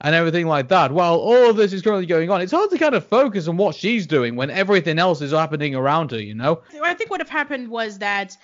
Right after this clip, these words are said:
Speaker 2: maybe it would have been done in a separate room. Like, she's trying to run away while everybody else is being transformed. The grandma goes after her, and then she locks her down. It's like, "So it's the two of us again, just like it was before."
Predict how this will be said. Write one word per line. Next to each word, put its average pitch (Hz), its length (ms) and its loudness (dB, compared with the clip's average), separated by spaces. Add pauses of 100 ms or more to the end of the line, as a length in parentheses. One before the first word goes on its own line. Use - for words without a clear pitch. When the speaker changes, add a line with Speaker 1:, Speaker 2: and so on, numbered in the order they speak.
(320)
Speaker 2:
maybe 320 540 -2
it 277 120 -2
would 269 100 0
have 240 80 0
been 240 140 -2
done 220 180 -4
in 214 80 -6
a 185 80 -8
separate 196 420 -8
room. 156 360 -10
Like, 190 200 -4
she's 294 180 -4
trying 302 260 2
to 269 80 0
run 247 200 0
away 226 380 0
while 208 240 -2
everybody 233 320 -2
else 220 160 -4
is 208 60 -10
being 220 200 -6
transformed. 196 840 -6 (280)
The 214 60 0
grandma 240 400 2
goes 233 260 -2
after 214 360 -4
her, 214 300 -4 (200)
and 208 140 -4
then 226 140 -2
she 240 160 -6
locks 214 300 -2
her 220 80 -6
down. 202 240 0
It's 196 160 -8
like, 196 200 -6
"So 214 240 -6
it's 202 140 -8
the 214 80 -4
two 262 300 -4
of 190 120 -4
us 180 180 -6
again, 175 360 -6
just 190 200 -8
like 202 140 -6
it 190 100 -4
was 190 260 -2
before." 165 720 -6